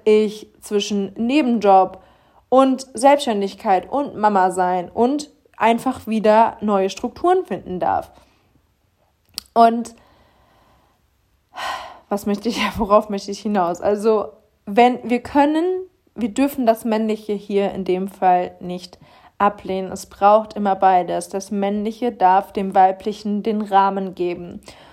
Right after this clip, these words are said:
Und dadurch, dass du Schritte gehst, Aligned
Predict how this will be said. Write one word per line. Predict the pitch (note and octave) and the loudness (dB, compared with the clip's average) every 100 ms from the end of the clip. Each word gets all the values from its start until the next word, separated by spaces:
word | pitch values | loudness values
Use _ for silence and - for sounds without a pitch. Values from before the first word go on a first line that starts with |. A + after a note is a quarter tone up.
| _ _ _ - _ - | _ _ _ -20 _ 0
Und | G#3+ G#3+ A3 - - _ - | 2 2 0 -4 -12 _ 2
dadurch, | A3+ A#3+ B3 G3+ A3 G3 F3 C3+ - - _ _ _ _ _ | 6 6 4 2 2 2 0 -6 -14 -20 _ _ _ _ _
dass | G#3 G#3 - | -2 -2 -6
du | C4 B3+ A#3 F3+ - _ _ _ | 0 2 4 0 -2 _ _ _
Schritte | - - A#3+ A3+ - A3 A3 G#3+ - | -10 -2 -2 -2 0 0 0 -4 -8
gehst, | G3+ G#3 G3+ G3 - | 2 4 4 -4 -6
Aligned | G3+ G3 G#3 B3 | 2 4 2 0